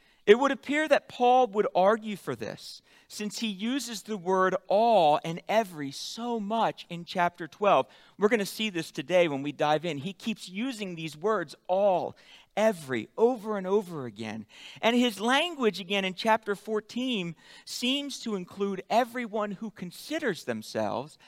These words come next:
as part of the body of Christ. And then finally, what about C M B C's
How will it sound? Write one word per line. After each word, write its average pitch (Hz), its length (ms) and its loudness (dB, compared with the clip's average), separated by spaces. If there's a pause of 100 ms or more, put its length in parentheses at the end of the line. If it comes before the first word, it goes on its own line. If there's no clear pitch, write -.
(180)
as 151 220 -6
part 185 500 -2
of 180 140 -8
the 196 80 -8
body 117 560 -4 (500)
of - 160 -12
Christ. - 640 -10 (560)
And 202 160 2
then 220 120 2
finally, 214 420 6
what 170 200 6
about 220 280 0
C 180 200 -8
M 196 100 -4
B 196 100 -8
C's 165 420 -12